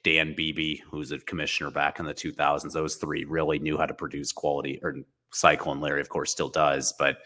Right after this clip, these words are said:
tough loss for Houston. And they, I mean, they got, I mean, Donovan Smith had a great game passing the football against a Texas defense that's been viewed as tough throughout a good chunk of this season. And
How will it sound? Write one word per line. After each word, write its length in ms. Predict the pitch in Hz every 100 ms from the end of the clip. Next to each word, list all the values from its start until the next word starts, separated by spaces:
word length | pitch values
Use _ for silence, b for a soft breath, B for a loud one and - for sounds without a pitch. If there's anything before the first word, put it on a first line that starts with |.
| B B B B B _ -
tough 260 | 160 202
loss 260 | 151 135 -
for 80 | 156
Houston. 540 | 110 123 170 - 208
And 100 | 107
they, 240 | 107 95 90
I 60 | 101
mean, 100 | 101
they 120 | 90
got, 360 | 85 85 123 -
I 60 | 92
mean, 120 | 82
Donovan 420 | 98 208 320 -
Smith 420 | - - 85 113
had 160 | 78 71
a 80 | 71 -
great 800 | - 73 80 117 95 - _
game 320 | - 78 80 69
passing 380 | 80 80 - 78
the 60 |
football 340 | - 82 87 73
against 240 | 76 73
a 40 |
Texas 380 | 82 95 98 151
defense 540 | - 82 76 78 69 -
that's 360 | 76 - - b b b b _
been 160 | 101
viewed 300 | 87 80 85
as 160 | 82 -
tough 360 | - 87 98 -
throughout 260 | 90 78
a 40 | 73
good 240 | 80 76
chunk 360 | - - 87 87
of 140 | 73
this 260 | 71 71 -
season. 640 | - 87 87 87 73 69 - _ _ _
And 380 | - 85 76 73